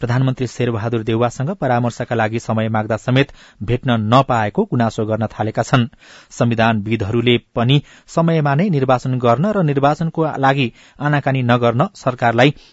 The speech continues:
सुझाव दिँदै आएका छन्। राजनीतिक विश्लेषकहरूले भने आफ्नो उद्देश्य पूरा गर्नको लागि संविधान नै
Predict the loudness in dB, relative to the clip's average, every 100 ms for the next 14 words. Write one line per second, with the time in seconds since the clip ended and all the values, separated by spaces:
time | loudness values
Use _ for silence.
0 | _ -4 -2 0 -2 0 0 0 -2 0
1 | 2 2 0 _ -20 -20 -6 4 4 4
2 | 0 -2 -2 0 0 0 0 2 2 2
3 | 0 0 0 -4 0 0 2 0 -2 0
4 | 2 2 2 -2 0 -2 -2 -4 -2 -2
5 | -2 -2 0 2 2